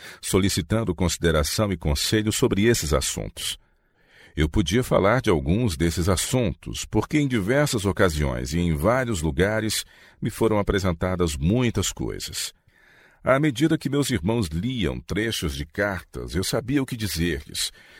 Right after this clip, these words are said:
pois esta questão me tem sido apresentada reiteradas vezes em relação com o campo sulino.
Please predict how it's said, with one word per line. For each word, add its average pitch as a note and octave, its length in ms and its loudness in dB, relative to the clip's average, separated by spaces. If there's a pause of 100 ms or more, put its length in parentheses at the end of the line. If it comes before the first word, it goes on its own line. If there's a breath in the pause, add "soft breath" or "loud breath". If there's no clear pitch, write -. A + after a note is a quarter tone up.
(140 loud breath)
pois G#2+ 160 2
esta B2 240 -2
questão D#3 340 -2
me D3 80 -2
tem G2 140 0
sido G#2+ 220 2
apresentada F#2+ 680 0
reiteradas F2 680 2
vezes D#2 560 0
em C#2+ 100 0
relação F#2+ 600 0
com F#2+ 200 0
o D#2+ 60 0
campo A#2+ 440 -2
sulino. C2+ 600 -4